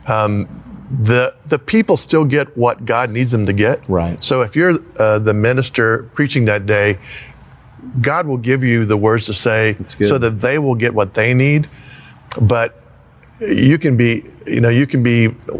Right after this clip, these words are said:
Speaker 1: sort of slowly wandering off
Speaker 2: Right.
Speaker 1: and, and thinking, "Well, I'll just do this in my own strength."
Speaker 2: Amen.
Speaker 1: And you will burn out.
Speaker 2: Yeah.
Speaker 1: Right?
Speaker 2: Right.
Speaker 1: Because, and I think about this in so many aspects, even as, as parents, as a father,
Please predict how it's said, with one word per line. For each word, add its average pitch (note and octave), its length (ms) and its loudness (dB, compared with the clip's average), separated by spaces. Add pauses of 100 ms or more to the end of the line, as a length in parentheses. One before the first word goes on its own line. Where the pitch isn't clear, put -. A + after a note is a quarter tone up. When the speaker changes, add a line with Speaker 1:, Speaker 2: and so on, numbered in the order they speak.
(160)
Speaker 1:
sort C3 240 -2
of A2+ 100 0
slowly C3 440 2
wandering B2 520 2
off B2+ 240 0
Speaker 2:
Right. G#2 220 2
Speaker 1:
and, A#2+ 320 -2
and A2+ 340 2 (200)
thinking, B2 360 0
"Well, C#3+ 380 2 (540)
I'll C#3 120 -2
just C3 180 -8
do D3 80 2
this A#2+ 180 0
in A#2 60 0
my G#2+ 120 0
own D#3+ 220 2
strength." A2 460 -2
Speaker 2:
Amen. F#2+ 420 0 (140)
Speaker 1:
And A2 360 -4
you C3 140 4
will B2 120 4
burn G2+ 260 0
out. G2+ 260 -4
Speaker 2:
Yeah. G2+ 320 2
Speaker 1:
Right? A2 240 -2 (160)
Speaker 2:
Right. G#2 320 -2 (120)
Speaker 1:
Because, C#3 380 -2 (480)
and D3 160 -2
I D3 100 -2
think F3+ 200 -2
about C3+ 160 0
this B2+ 180 0
in C3 60 0
so D#3+ 180 -2
many C3+ 240 2
aspects, A2 560 -2
even C3+ 240 2
as, G#2+ 260 -2 (280)
as A2+ 160 0
parents, B2+ 460 0
as G#2 160 0
a G#2+ 40 -2
father, A#2 520 -2